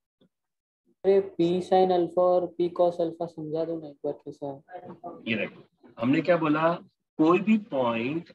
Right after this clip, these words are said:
Speaker 2: अगर एक्स वाई प्लेन में है और वो ओरिजिन से आर यूनिट्स पे है, और अगर वो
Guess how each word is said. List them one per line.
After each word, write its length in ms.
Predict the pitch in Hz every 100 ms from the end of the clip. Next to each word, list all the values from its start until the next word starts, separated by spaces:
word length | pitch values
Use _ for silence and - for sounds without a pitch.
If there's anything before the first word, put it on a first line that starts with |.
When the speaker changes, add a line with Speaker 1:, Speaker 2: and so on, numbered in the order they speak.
| _
Speaker 2:
अगर 180 | 113 123
एक्स 260 | 110 -
वाई 120 | 143 135
प्लेन 300 | - 110 110
में 100 | 120
है 300 | 120 135 - _ _ _ _ _ -
और 100 | 127
वो 140 | 151 151
ओरिजिन 440 | 139 139 156 165 165
से 280 | - 170 -
आर 200 | 135 160
यूनिट्स 500 | 156 127 123 - - -
पे 60 |
है, 200 | 92 - - _ _ _ _ _ -
और 120 | 120
अगर 200 | 131 135
वो 340 | 151 165 175